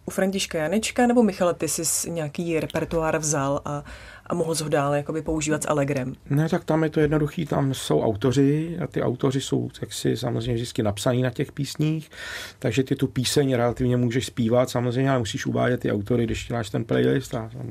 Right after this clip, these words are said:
Speaker 2: hla-, ohlašovat to na ochranný svaz autorským, takže tam není žádná jakoby povinnost, eh, nebo že ty nemůžeš ty písničky dělat nebo ne, protože,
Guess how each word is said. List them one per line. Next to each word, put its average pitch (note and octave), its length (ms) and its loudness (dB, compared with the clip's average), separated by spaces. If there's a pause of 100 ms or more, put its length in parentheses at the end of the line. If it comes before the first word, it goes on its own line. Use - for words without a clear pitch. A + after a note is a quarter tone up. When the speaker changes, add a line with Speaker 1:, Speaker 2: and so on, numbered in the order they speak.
Speaker 2:
hla-, G2+ 360 -4
ohlašovat G#2+ 480 -2
to A2 100 -4
na G#2 140 0
ochranný A2 320 -4
svaz G2+ 220 -2
autorským, B2+ 640 0 (500)
takže B2 220 0
tam C3+ 180 2
není C3+ 220 4
žádná G#2+ 440 2
jakoby G#2 420 2
povinnost, G2+ 760 2
eh, G#2 200 -2 (100)
nebo G2+ 320 0
že G2+ 120 2
ty G2+ 140 0
nemůžeš F#2+ 380 4
ty G2+ 100 -2
písničky G2 440 -4
dělat G2 180 2
nebo G2 220 0
ne, G2+ 200 0 (500)
protože, A2+ 800 2